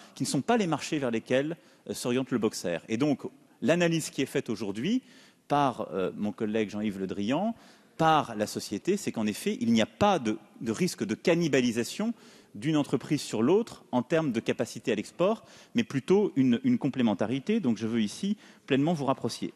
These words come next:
euh, vous, vous, vous rassurer, pardon. Pour ce qui est des conditions de, de rapprochement, l'idée est de continuer durant trois mois, euh, donc le, les expertises techniques, d'avoir trois à cinq mois de, de négociations,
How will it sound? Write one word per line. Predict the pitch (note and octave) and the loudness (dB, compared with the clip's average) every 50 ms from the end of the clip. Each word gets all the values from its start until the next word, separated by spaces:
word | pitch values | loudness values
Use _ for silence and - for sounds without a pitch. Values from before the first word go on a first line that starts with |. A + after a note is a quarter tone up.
| - | -2
euh, | A#2+ B2+ | -2 -2
vous, | A#2 A#2+ A#2+ - - | 0 0 -2 -2 -2
vous, | G#2+ B2+ A#2+ A#2+ - | -2 0 0 0 0
vous | A2+ A2 A#2 | 0 0 0
rassurer, | B2 B2+ - - A2+ F#2 F#2 E2 | 0 -2 -2 -2 -4 -4 -4 -4
pardon. | - D#2+ E2 - - - _ _ _ _ _ - - - - - - | -4 -6 -8 -8 -12 -14 _ _ _ _ _ -20 -20 -20 -12 -6 -2
Pour | F3 E3 | -2 -2
ce | - - | -2 -2
qui | - A#3+ | -2 0
est | A#3 | 2
des | D#3 C3 | 2 2
conditions | - - A3 G#3 F#3 F3+ - - - A3+ A3+ G#3 | 2 4 4 4 4 2 0 0 0 2 2 2
de, | D3 C3+ B2 | 2 2 2
de | - B2 A#2+ | 2 2 0
rapprochement, | B2+ C3 D3 - - C3+ B2+ - B2 G#2+ F#2+ F2 - - - - - _ - | 0 0 0 0 -2 -4 -2 0 0 0 0 0 -4 -10 -20 -20 -16 _ -4
l'idée | A#2 D3 D#3+ D3 F3+ E3 D3 C3 B2 | -2 0 2 4 4 4 4 4 2
est | A#2+ | 2
de | A2+ A#2 | 2 2
continuer | - - D3+ C3+ - C#3 C#3 C3+ C3+ C3 | 2 0 0 0 0 0 2 2 2 2
durant | A2 G#2 G#2+ A2+ A2 | 2 0 0 -2 -2
trois | - - - B2+ | -2 -2 -2 0
mois, | A#2+ A#2+ A#2+ A#2 A2+ G2+ F2+ - - - | 0 0 0 0 0 0 -2 -4 -8 -6
euh, | E2 F2+ F2 C2 - D#2 | -4 -4 -4 -4 -4 -6
donc | G2 G2+ F#2 - - | -6 -6 -6 -6 -6
le, | - D#2+ D#2+ C#2+ C2 A#1+ G#1 B1+ - - | -6 -4 -4 -4 -6 -6 -10 -10 -10 -8
les | F#2+ G2 G2 | -6 -4 -4
expertises | G#2 - - - A#2 - - - G3+ A#3 C4 B3 - A2 - - - - - _ _ _ _ _ _ _ _ - | -4 -4 -4 -4 -4 -4 -4 -2 0 2 2 2 0 -2 -4 -6 -12 -20 -20 _ _ _ _ _ _ _ _ -2
techniques, | D3 C3 - D#3+ F#3+ C4 C4 - - - - _ _ _ _ _ _ - - - | -2 0 2 2 2 2 0 -2 -6 -18 -18 _ _ _ _ _ _ -20 -4 -2
d'avoir | C3+ C3+ C3+ D3+ C#3 - | 0 0 2 2 0 -2
trois | - - E3+ E3 | -2 0 2 2
à | D3 | 2
cinq | C3+ - D3 B2+ - - | 2 0 -2 -2 -2 0
mois | C3 C3 C3 B2+ A2 | 0 2 2 2 2
de, | G2+ G2 | 0 -2
de | F#2+ G2 G#2 G#2 | 0 2 2 4
négociations, | A2 A2+ G#2 A2+ G#2+ - - A2+ G#2+ - - F3 G3 A3+ A3 | 4 4 4 2 0 0 0 -2 -2 -2 -2 -2 0 0 -2